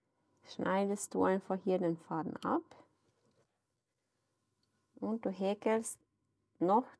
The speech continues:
drei weitere solche Teile. Also wenn du zwei gehäkelt hast,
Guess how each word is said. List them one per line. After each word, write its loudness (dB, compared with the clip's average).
drei 6
weitere 2
solche 0
Teile. -6
Also -2
wenn 6
du 4
zwei 8
gehäkelt 4
hast, 4